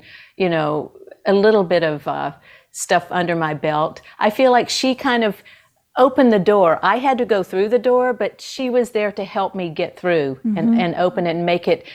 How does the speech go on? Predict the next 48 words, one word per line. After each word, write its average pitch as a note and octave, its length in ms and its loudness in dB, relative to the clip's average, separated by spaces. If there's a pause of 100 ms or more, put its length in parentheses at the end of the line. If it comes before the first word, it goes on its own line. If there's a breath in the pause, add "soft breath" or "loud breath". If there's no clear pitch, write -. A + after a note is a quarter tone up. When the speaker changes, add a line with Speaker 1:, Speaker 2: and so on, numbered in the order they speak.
Speaker 1:
a F#3+ 80 0
little G3 240 4
bit F#3 180 -4
easier F3 440 -4
for D#3 160 -10
me. C#3 260 -6
I D#3+ 80 -2
think E4 240 -4
they're D4 320 2
all C4 180 2
supportive F3 560 -2
on D#3+ 160 -2
the D#3+ 140 -4
other D#3 160 -4
side C#3 320 -6
for D3+ 160 0
us. C3+ 380 -4
Speaker 2:
I B3+ 140 0
agree B3 360 2
with B3 200 2
Speaker 1:
You G3+ 40 0
know, G#3+ 80 4
Speaker 2:
you. G#3+ 60 4
Speaker 1:
and A3+ 120 2
want C4+ 200 2
the C4+ 80 2
best C#4 340 0
for A#3 160 2
us. D#3 400 0
Speaker 2:
Absolutely. A#3+ 720 0
I A3+ 80 -2
agree A3 380 0
with G#3 180 0
you F#3 140 -2
a F#3 40 -2
hundred G3+ 380 -2
percent. G3+ 560 -4 (380 loud breath)
So - 120 2
you've C#4 220 6
been D4 140 4
on C4 100 6
the A#3+ 100 4
show A#3 240 0
for A#3 180 -4
how A3 200 0
long G#3 280 0
now, G3 180 -2
Vanna? F#3+ 420 -4